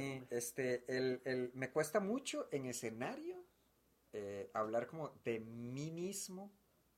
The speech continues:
Speaker 2: como de mis, este, mis rollos, digámosle, o mis vulnerabilidades, todo este
Speaker 1: Claro,
Speaker 2: asunto.
Speaker 1: claro.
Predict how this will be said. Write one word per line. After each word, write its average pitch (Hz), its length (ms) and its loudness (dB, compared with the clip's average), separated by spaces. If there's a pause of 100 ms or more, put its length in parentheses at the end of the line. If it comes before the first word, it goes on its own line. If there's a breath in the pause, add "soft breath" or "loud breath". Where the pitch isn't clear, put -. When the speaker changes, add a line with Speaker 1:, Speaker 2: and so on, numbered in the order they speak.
(520)
Speaker 2:
como 104 320 -10
de 95 140 -8
mis, 101 400 -10
este, - 400 -10
mis 107 240 -10
rollos, 139 600 -2
digámosle, 120 520 -8
o 104 100 -14
mis - 260 -20
vulnerabilidades, 95 680 -6
todo 120 100 -10
este 120 140 -6
Speaker 1:
Claro, 127 240 -2
Speaker 2:
asunto. 127 180 -8
Speaker 1:
claro. 131 300 -12